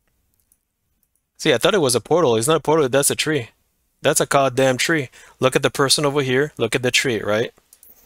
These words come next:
All right. I see the tree over here. See the tree over here? See this?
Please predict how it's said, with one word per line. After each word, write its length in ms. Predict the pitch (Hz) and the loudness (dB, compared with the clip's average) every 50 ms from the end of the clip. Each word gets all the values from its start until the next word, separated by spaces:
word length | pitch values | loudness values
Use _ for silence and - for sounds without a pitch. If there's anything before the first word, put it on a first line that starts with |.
| _ _ _ _ _ _ _ _ _ _ _ _ _ _ _ _ _ _ _ _ _ _ _ _ _ _ _ - | _ _ _ _ _ _ _ _ _ _ _ _ _ _ _ _ _ _ _ _ _ _ _ _ _ _ _ -14
All 120 | - - - - 117 | -12 -12 -8 -6 -4
right. 240 | 113 123 139 - _ _ _ _ _ _ _ _ _ _ _ _ _ _ _ _ _ _ _ _ _ _ _ _ _ _ _ _ _ _ _ _ _ _ _ _ _ _ _ _ _ _ _ - | -4 -4 -4 -6 _ _ _ _ _ _ _ _ _ _ _ _ _ _ _ _ _ _ _ _ _ _ _ _ _ _ _ _ _ _ _ _ _ _ _ _ _ _ _ _ _ _ _ -8
I 60 | - 117 | -6 -2
see 160 | - - 151 | -2 0 0
the 80 | 143 | 0
tree 240 | 139 - - 143 147 | 0 0 0 2 2
over 140 | 156 151 160 | 2 2 2
here. 240 | 151 151 170 196 - _ _ _ _ _ _ _ _ _ _ _ _ _ _ _ _ _ _ _ _ _ _ _ _ _ _ _ _ _ _ _ _ - | 0 0 0 -2 -4 _ _ _ _ _ _ _ _ _ _ _ _ _ _ _ _ _ _ _ _ _ _ _ _ _ _ _ _ _ _ _ _ -8
See 200 | - - 131 120 | -6 -6 -2 -2
the 80 | 123 | 0
tree 180 | 120 - 143 143 | 0 0 2 2
over 140 | 147 143 135 | 2 2 2
here? 260 | 131 139 151 175 - _ _ _ _ _ _ _ _ _ _ _ _ _ _ _ _ _ _ _ _ _ _ _ _ _ _ _ _ _ _ _ _ _ _ _ _ _ _ _ _ _ _ - | 2 2 0 0 -4 _ _ _ _ _ _ _ _ _ _ _ _ _ _ _ _ _ _ _ _ _ _ _ _ _ _ _ _ _ _ _ _ _ _ _ _ _ _ _ _ _ _ -2
See 200 | - - 139 135 | -2 0 0 2
this? 360 | 143 160 185 196 190 - - | 2 2 0 0 -6 -10 -12